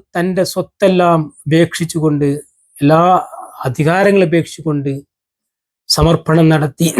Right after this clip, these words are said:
തൻ്റെ കയ്യിൽ ആയിഷ റളിയല്ലാഹു അൻഹ പറയുന്ന പോലെ ആറായിരമോ അയ്യായിരമോ ആ പണം മുഴുവൻ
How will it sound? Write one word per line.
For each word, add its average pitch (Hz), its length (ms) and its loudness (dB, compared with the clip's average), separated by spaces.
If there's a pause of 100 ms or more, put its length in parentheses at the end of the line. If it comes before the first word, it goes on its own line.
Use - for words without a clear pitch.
(160)
തൻ്റെ 156 260 2
കയ്യിൽ 151 340 0 (200)
ആയിഷ 151 220 0
റളിയല്ലാഹു 151 300 0
അൻഹ 143 100 -6
പറയുന്ന 143 220 -4
പോലെ 135 240 -4 (260)
ആറായിരമോ 143 640 0 (220)
അയ്യായിരമോ 139 640 -2 (800)
ആ 135 80 0
പണം 139 280 2
മുഴുവൻ 127 300 2